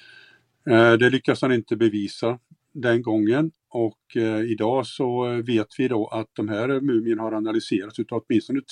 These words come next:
två olika vetenskapsmän. Och det visar sig då att de är förfalskningar.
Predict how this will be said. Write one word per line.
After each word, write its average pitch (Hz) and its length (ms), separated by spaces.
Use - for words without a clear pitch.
två 151 340
olika 117 280
vetenskapsmän. 113 800
Och 123 100
det 120 80
visar 123 240
sig 131 140
då 117 140
att 110 240
de 107 160
är 101 120
förfalskningar. 107 840